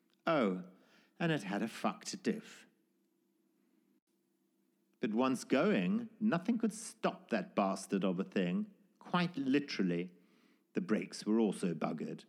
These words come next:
and required frantic pumping to get the hydraulic fluid flowing. And about that steering assembly, another major hazard,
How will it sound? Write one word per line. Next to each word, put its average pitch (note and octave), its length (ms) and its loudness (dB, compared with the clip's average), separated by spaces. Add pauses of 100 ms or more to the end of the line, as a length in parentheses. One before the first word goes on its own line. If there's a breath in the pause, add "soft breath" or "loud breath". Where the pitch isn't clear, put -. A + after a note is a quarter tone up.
(340 soft breath)
and F#2+ 180 2
required G#2 540 2
frantic - 680 -2
pumping G#2 440 2
to - 120 -8
get - 200 -2
the - 60 -4
hydraulic G#2+ 560 0 (100)
fluid F#2+ 400 2
flowing. F2+ 540 0 (1600)
And C#3+ 80 -2
about G3+ 300 2
that G3+ 180 0
steering F#3 560 2
assembly, F2 720 0 (180)
another C#3 440 2
major C#3+ 680 4
hazard, A#2 520 2